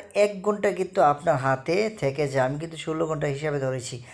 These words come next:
কোনো ব্যক্তি কিন্তু ষোলো ঘন্টা একটানা আপনার কাজ করতে পারে না। বা সপ্তাহ-, সপ্তাহে একটা দিন কিন্তু ছুটি যে কোনো, আহ, যারা জব হোল্ডার আছে, তারা কিন্তু সপ্তাহে একটা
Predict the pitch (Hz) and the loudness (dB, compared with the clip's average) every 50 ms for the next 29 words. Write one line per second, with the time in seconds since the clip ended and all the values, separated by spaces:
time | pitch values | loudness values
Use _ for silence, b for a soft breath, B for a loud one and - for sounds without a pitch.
0 | B B B - 160 156 165 151 151 165 160 160 - 170 165 175 165 160 147 - | B B B -4 0 0 2 2 2 0 -2 -2 -2 -2 0 0 -2 -2 -4 -4
1 | 160 156 156 156 151 156 147 143 160 156 - - - 160 165 175 170 170 - - | -2 -2 -2 0 0 -2 -2 2 4 4 4 4 6 4 4 4 2 0 -2 0
2 | 185 175 175 180 214 247 - b b b b b b b b b b 156 143 - | 0 2 4 2 0 0 -4 b b b b b b b b b b -6 -2 -2
3 | 160 156 147 147 143 143 143 - - 147 143 139 143 135 123 135 131 131 127 120 | -2 0 2 4 4 4 4 0 -2 -4 -4 -2 -2 0 2 4 4 6 4 2
4 | 120 113 113 B B B B B B - 165 147 143 151 156 151 - - _ _ | 0 -2 -6 B B B B B B -8 -4 2 4 4 4 2 -2 -8 _ _
5 | _ - - - 165 165 165 - - - 180 175 175 - - - - 147 - - | _ -16 -4 0 0 0 0 -2 0 2 4 4 4 4 2 -2 -6 -8 -6 -4
6 | - 180 170 175 - - 185 185 190 196 170 143 - - 190 175 180 180 175 175 | -2 -2 -4 -4 -2 -2 0 0 0 0 -2 -2 -2 -4 -4 -4 -2 -4 -4 -6
7 | 180 170 165 - - 170 165 - 180 165 143 147 151 147 151 160 156 175 208 254 | -8 -8 -10 -8 -8 -6 -4 -4 -4 -4 -2 -4 -4 -4 -4 -4 -4 -2 -4 -4
8 | 262 B B B B B B B B - 139 131 131 127 127 127 131 139 143 135 | -6 B B B B B B B B -2 0 0 0 0 0 -2 -4 -4 -6 -6
9 | 131 139 131 135 143 139 135 139 135 139 135 139 143 143 143 139 143 139 151 147 | -2 0 2 2 2 0 0 0 0 0 0 2 0 0 0 0 -2 -2 -2 -2
10 | 143 139 131 131 131 143 143 147 160 147 156 147 143 - 147 131 120 139 135 | 0 2 2 2 0 -4 -8 -8 -8 -8 -8 -8 -6 -4 -6 -4 -4 -4 -6